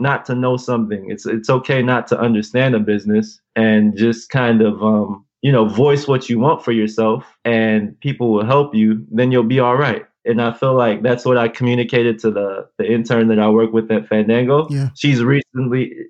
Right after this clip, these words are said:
Speaker 1: uh, graduated from U S C, and she struggled with that same thing, because I feel like we all have some form of imposter syndrome. We all have that.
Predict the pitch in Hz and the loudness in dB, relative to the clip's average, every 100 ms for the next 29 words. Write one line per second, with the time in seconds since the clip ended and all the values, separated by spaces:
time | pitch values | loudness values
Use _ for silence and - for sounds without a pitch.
0 | - 113 110 107 110 120 117 117 120 113 | -2 0 2 2 2 2 2 2 2 2
1 | 110 113 113 113 107 110 123 131 156 _ | 0 0 2 2 2 -2 -4 -4 -8 _
2 | _ 117 113 110 170 - 143 120 120 113 | _ 0 0 0 -2 0 0 4 2 2
3 | 110 107 - 120 110 110 113 104 104 113 | 2 0 0 -2 0 0 -2 -2 -2 0
4 | 113 113 143 143 127 117 110 117 117 113 | 0 0 0 2 2 0 0 0 2 0
5 | 117 110 107 - 120 117 113 - 120 117 | 0 -4 -4 -4 -2 -2 -6 -2 2 4
6 | 110 104 101 - 143 139 156 165 151 135 | 4 2 0 -2 -2 0 0 0 -2 -6
7 | 131 120 107 101 101 135 139 131 131 135 | -6 -4 -4 -4 -4 -2 0 0 0 0
8 | 123 101 92 - | -2 -4 -8 -10